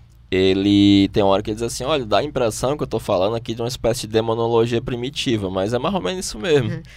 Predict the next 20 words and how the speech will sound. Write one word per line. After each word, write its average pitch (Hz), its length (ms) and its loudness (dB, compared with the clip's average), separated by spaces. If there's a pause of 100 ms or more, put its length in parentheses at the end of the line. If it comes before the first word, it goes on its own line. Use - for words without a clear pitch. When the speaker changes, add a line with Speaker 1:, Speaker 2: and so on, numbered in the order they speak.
(120)
Speaker 2:
Dá 311 80 0
a 370 40 0
impressão 277 280 -2
que 320 40 -2
eu - 20 -2
tô 277 60 0
falando 240 220 2
de-, - 120 -16
e 311 140 6
é, 180 280 4 (180)
Speaker 1:
É, 127 280 8
Speaker 2:
né? 220 60 -6
Speaker 1:
porque 170 680 0
essa 165 280 0
demonologia 165 680 2
primitiva 120 800 -2
era 107 140 4
a - 40 2
maneira 131 520 0
como 135 520 0